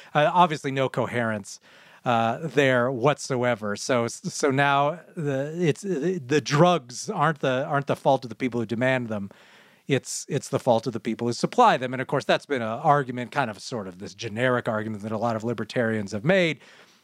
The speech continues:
But, I mean, l-, let me say this. You, you, uh, you knock down just by thirty percent the amount of fentanyl coming into the U S.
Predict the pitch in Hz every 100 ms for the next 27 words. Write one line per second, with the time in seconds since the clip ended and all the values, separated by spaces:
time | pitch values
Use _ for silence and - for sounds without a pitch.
0 | - 139 185 165 147 _ _ _ 180 180
1 | 175 214 254 233 262 240 226 190 147 -
2 | 202 - - 170 190 196 185 165 156 151
3 | 147 180 185 240 269 262 - 233 208 196
4 | 185 175 175 175 160 147 - 254 269 254
5 | - 190 - 190 123 147 151 151 139 -
6 | 156 143 127 - 147 135 131 127 123 127
7 | 135 139 151 170